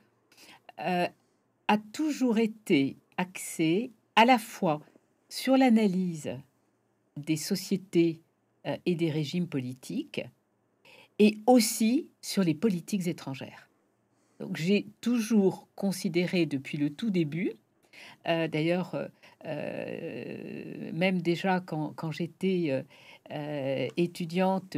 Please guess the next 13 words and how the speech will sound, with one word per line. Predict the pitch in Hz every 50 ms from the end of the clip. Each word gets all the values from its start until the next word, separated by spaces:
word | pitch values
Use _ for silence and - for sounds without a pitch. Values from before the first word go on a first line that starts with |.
| 139 -
au | - 156
Centre | 151 - - 202 196 185
d'études | 156 156 151 - 165 156
russes | 160 156 185 180 -
de | - 127
Harvard, | 127 131 139 - 156 165 208 247 311 330 247 165 147 143 139 -
aux | - 156 151
États-Unis, | 147 156 156 - 170 160 147 143 143 143 143 160 214 269
c'était | 277 - 156 139 - 156
encore | 156 160 - 226 240 233
l'époque | 190 160 151 - 156 143 147
soviétique, | - - 151 135 135 135 131 - - - 208 240 - - - _ _ _ - - - - - - - - - _ _ _ _ -
et | 190 202 202 202 -